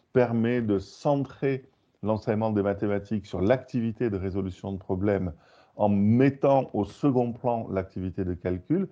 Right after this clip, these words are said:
quelque chose qui, encore une fois, pour les gens de ma génération, était absolument, euh, in-, inimaginable. Et des exemples comme ça, il y en a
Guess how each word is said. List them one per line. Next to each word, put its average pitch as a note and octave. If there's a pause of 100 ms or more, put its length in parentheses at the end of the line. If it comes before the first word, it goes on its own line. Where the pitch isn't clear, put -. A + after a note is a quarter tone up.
(260)
quelque G2+
chose G#2
qui, F#2+
encore G2+
une G2+
fois, G2
pour -
les F2+ (380)
gens A2+
de A2
ma G#2+
génération, G#2+
était F#2
absolument, G2+
euh, F2 (100)
in-, G2+ (100)
inimaginable. F#2+ (340)
Et A2+ (280)
des A2
exemples D3
comme B2+
ça, D#3+
il G#2
y A2
en A2+
a C#3+